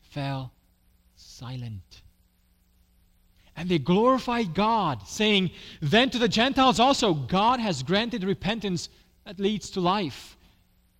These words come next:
This story is aimed to raise our hearts in praise, to praise God for his greatness in bringing about salvation.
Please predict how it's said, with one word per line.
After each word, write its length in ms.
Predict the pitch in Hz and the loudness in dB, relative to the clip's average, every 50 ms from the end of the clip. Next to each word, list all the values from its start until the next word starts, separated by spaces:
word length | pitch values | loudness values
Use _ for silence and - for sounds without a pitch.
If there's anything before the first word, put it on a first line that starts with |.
| _ _ _ - | _ _ _ -6
This 180 | 233 233 - | -4 -4 -4
story 380 | - - 214 202 196 185 185 175 | -2 -2 0 2 2 2 2 2
is 140 | 156 - - - | 0 -4 -6 -8
aimed 460 | 160 175 175 175 170 165 - - - | -6 -4 -2 0 0 -2 -2 -6 -8
to 340 | - 156 151 143 135 131 127 - - _ _ _ _ _ - | -4 -2 0 0 0 -2 -4 -8 -14 _ _ _ _ _ -10
raise 240 | 135 139 139 127 139 | -6 -6 -4 -4 -4
our 80 | 117 | -6
hearts 480 | 104 120 113 90 - - - - - - _ _ _ _ _ _ _ _ _ _ _ - | -6 -6 -8 -10 -10 -14 -14 -14 -14 -16 _ _ _ _ _ _ _ _ _ _ _ -8
in 200 | 131 123 123 107 | -6 -6 -6 -6
praise, 760 | - - - 131 135 131 123 110 101 95 90 - - - - _ _ _ _ _ _ _ _ _ _ _ _ | -8 -8 -4 -2 -2 0 -2 -2 -4 -6 -8 -10 -12 -14 -14 _ _ _ _ _ _ _ _ _ _ _ _
to 80 | - 131 | -18 -18
praise 460 | - - - 175 180 196 185 143 139 | -14 -8 -4 -2 -2 -2 -4 -4 -4
God 340 | 135 151 143 143 147 160 151 | -2 -2 -2 -2 -4 -6 -10
for 240 | - - - 135 127 | -14 -10 -8 -8 -6
his 360 | 98 104 147 151 135 - - _ _ - 113 | -6 -6 -6 -6 -8 -10 -18 _ _ -20 -14
greatness 720 | 120 117 107 131 131 120 - - 113 104 - - - - _ _ _ _ _ _ - | -12 -8 -6 -4 -6 -6 -8 -12 -14 -12 -12 -14 -14 -16 _ _ _ _ _ _ -10
in 220 | 135 123 117 110 | -6 -4 -4 -4
bringing 480 | 98 98 127 135 139 135 135 131 147 170 | -4 -2 -2 -2 -2 -4 -6 -8 -8 -10
about 380 | 143 117 104 117 110 104 - - | -12 -10 -8 -8 -8 -8 -10 -12
salvation. 560 | - 117 107 104 95 104 101 - - 104 90 | -10 -10 -8 -8 -8 -8 -8 -8 -10 -12 -14